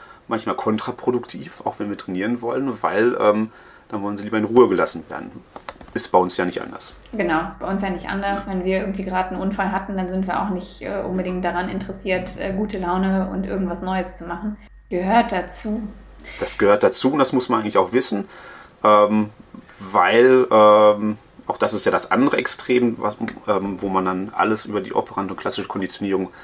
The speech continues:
Speaker 1: regeln möchte, wie die Behavioristen damals, ähm, wie ein Watson, der gesagt hat, ähm,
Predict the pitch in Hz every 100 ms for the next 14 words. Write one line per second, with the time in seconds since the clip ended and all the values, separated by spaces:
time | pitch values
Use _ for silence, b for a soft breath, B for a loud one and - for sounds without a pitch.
0 | B B B B 117 95 92 87 92 127
1 | - 147 139 131 107 104 101 98 95 92
2 | 90 123 - 131 123 123 117 120 113 101
3 | 95 - 101 87 107 - 101 95 95 98
4 | 98 - 95 - 95 95 98